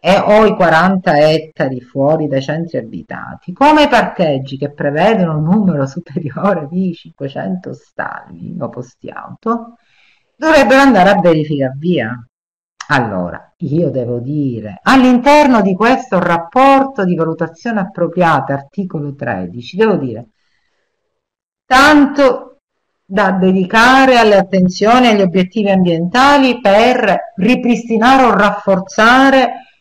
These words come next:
e mantenere lo stato di salute di habitat e specie. Lo posso fare anche attraverso un piano regolatore.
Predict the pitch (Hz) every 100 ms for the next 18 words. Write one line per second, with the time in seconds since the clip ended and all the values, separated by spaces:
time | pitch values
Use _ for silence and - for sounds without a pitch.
0 | - 190 208 196 202 247 262 240 220 196
1 | 165 180 240 226 180 180 - 220 220 180
2 | 180 - 165 214 254 226 180 196 208 190
3 | 160 - 147 - 135 160 185 202 220 226
4 | 247 233 214 185 170 170 170 165 160 151
5 | 139 123 78 73 65 78 67 69